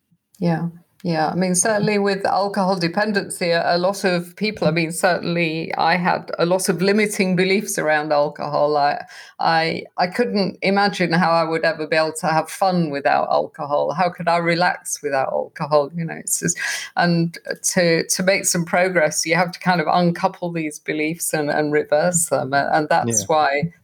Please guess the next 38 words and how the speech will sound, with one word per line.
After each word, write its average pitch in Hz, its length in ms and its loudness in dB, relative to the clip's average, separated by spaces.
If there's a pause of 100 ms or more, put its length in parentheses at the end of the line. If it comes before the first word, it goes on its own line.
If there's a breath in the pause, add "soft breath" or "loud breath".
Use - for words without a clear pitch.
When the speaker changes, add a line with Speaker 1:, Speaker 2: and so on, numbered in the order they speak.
Speaker 1:
the 156 80 0
mindset 160 560 0
really 160 260 -2
seems 165 400 -8
to 147 140 -6
help 156 280 -2
with - 120 -6
Speaker 2:
A-, 165 180 2
and, 170 220 2
you 170 100 4
know, 185 240 2
this 151 340 0
is 170 200 2
not 147 240 2
just, - 320 -4 (180)
uh, 127 160 2
this 127 300 0
is 185 140 0
happening 139 400 0
at 113 100 0
an 113 80 -4
unconscious 113 640 0
level, 113 480 2
which 107 180 2
is 117 100 0
causing 117 380 0
these 110 160 2
conscious 107 380 -2
thoughts, 147 340 0
if - 160 -10
you 107 220 0
look 123 200 0
at 107 140 0
it 95 80 -2
Speaker 1:
Hmm. 95 60 -12
Speaker 2:
that 107 240 -8
way, 135 180 2
because 117 460 0